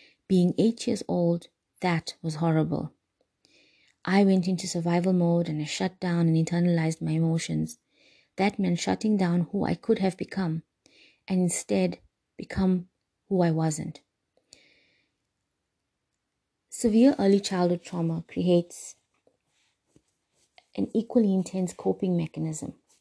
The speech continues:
So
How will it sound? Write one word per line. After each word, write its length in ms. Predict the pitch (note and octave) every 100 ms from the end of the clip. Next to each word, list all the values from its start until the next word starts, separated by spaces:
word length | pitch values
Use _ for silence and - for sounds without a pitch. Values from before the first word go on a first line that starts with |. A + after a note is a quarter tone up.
| _ _ _ _ _ _ - _ _ _ _ _ _ _ _ _ _
So 400 | - G#3+ F#3+ -